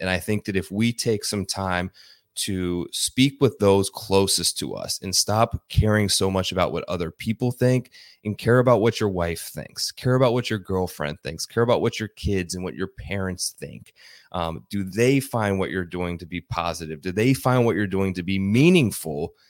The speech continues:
Uh, and I think if you take those sort of small steps,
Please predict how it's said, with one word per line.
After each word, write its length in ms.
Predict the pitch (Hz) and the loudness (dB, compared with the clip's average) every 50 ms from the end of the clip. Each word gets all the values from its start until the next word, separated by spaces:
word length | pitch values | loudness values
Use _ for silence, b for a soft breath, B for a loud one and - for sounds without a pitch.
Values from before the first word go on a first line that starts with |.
| b b b b b - | b b b b b -10
Uh, 180 | - 92 92 - | -8 -6 -6 -4
and 140 | - 101 | -4 -4
I 80 | 104 107 | -4 -4
think 240 | 110 - 160 151 - | -2 -2 -4 -2 -4
if 140 | 156 - - | -6 -6 -6
you 80 | 123 | -8
take 380 | 113 - - 120 117 98 - _ | -6 -4 -4 -4 -4 -6 -8 _
those 320 | 95 110 110 110 113 113 | -4 -2 0 0 0 -2
sort 300 | - - 120 117 110 104 | -4 -4 -4 -2 -2 -2
of 80 | 101 95 | -2 -4
small 400 | - - - 104 101 101 98 95 | -4 -6 -4 -2 -2 0 0 -2
steps, 640 | - - - - 92 90 87 87 - - - - | -4 -6 -6 -4 -4 -4 -4 -4 -2 -2 -2 -2